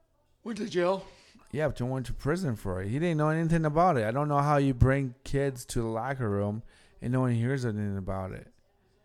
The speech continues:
Speaker 2: It's so weird. I don't know how you, as a coach, I co-, of course you don't have the eyes everywhere, but someone's gotta see it sometime, or like, like the equipment guy or somebody that says, um, "Coach,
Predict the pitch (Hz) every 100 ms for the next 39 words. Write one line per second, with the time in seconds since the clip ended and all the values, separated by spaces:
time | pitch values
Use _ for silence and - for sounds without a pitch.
0 | _ - 123 - 165 156 143 151 117 -
1 | 139 156 156 143 143 139 131 131 120 110
2 | - _ - 113 113 - 135 131 - -
3 | - _ _ - 120 120 143 - 131 170
4 | 156 - 147 139 135 120 127 120 123 120
5 | 117 127 156 120 107 104 117 131 _ _
6 | _ _ _ _ _ _ - - 156 147
7 | - - - 165 160 135 123 143 139 113
8 | - - 156 120 110 131 160 156 123 107
9 | 110 110 110 110 104 - - _ _ _
10 | _ _ 117 117 113 - - 147 143 139
11 | 135 123 127 127 127 127 107 104 101 -
12 | 143 147 127 110 113 110 - 110 107 120
13 | 117 110 110 - 131 117 -